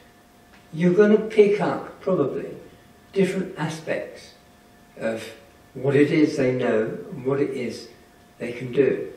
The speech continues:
So maybe there is no comparability. Maybe what we're doing is actually context dependent. Uh, and this is something that runs through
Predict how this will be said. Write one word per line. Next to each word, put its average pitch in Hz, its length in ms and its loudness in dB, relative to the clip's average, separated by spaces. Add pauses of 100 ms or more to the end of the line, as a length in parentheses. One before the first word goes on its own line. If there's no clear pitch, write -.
(180)
So - 180 -6
maybe 196 920 6 (220)
there 151 220 6
is - 220 6
no 113 160 0
comparability. - 920 -12
Maybe 175 640 2 (720)
what 160 200 0
we're 156 140 0
doing 139 520 2 (200)
is 196 400 6 (180)
actually - 400 -8
context - 720 -6
dependent. 135 540 -10 (1000)
Uh, 147 180 -2
and 160 120 4
this 214 200 4
is - 120 -4
something 180 320 4
that 139 140 -6
runs 151 440 -2
through - 540 -2